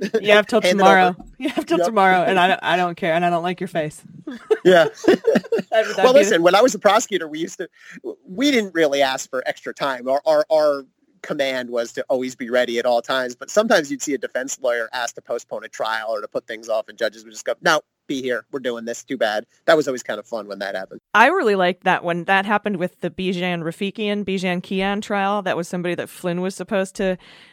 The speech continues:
Speaker 1: uh, testify, uh, as a cooperating witness, but became a co-, a, an indicted co-conspirator. And, and they're like, "Hey, my, uh, my daughter's getting married in, in the fall." And, and the judge is like,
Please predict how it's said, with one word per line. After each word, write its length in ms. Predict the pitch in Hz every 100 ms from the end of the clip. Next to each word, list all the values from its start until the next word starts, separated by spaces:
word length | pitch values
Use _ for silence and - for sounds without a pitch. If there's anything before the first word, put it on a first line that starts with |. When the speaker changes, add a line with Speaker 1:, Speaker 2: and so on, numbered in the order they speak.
| _
Speaker 1:
uh, 320 | 165 156 147 143 160 _ _ -
testify, 560 | - 175 202 190 190
uh, 140 | 185 135
as 380 | - 151 135 160
a 60 | 165
cooperating 440 | - 170 165 170
witness, 240 | 165 160 170
but 180 | 160 -
became 340 | 160 180 175
a 40 |
co-, 140 | 165 -
a, 400 | 143 123 113 147 -
an 140 | 156
indicted 340 | 160 160 170 147
co-conspirator. 640 | 175 156 151 - 175 180 160
And, 240 | 151 170 -
and 200 | 165 170
they're 160 | 175
like, 220 | 180 175
"Hey, 220 | - 285 269
my, 200 | 220 214 220
uh, 40 | 208
my 160 | 208
daughter's 400 | 208 214 233 226
getting 260 | 214 190 185
married 340 | 180 196 196
in, 160 | 170 156
in 140 | - 165
the 80 | 156
fall." 580 | - 196 208 175 143
And, 220 | - 175 185
and 100 | 208
the 60 | 220
judge 320 | 196 226 220
is 160 | 254 226
like, 220 | 226 226